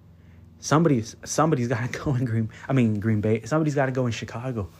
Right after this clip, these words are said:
Somebody's gotta go. You, you, I'm watching C J Stroud put on,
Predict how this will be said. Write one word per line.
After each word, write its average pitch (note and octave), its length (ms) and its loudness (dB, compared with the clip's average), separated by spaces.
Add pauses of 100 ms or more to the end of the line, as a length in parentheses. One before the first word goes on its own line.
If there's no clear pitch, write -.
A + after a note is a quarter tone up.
(2500)
Somebody's C#3+ 400 0
gotta B2+ 160 4
go. A2+ 200 -2 (200)
You, C#3+ 140 6
you, D#3 260 -2
I'm C#3+ 160 4
watching D#3 320 4
C D3 180 2
J C3+ 140 2
Stroud C#3 360 0
put C#3 120 -2
on, A#2+ 200 0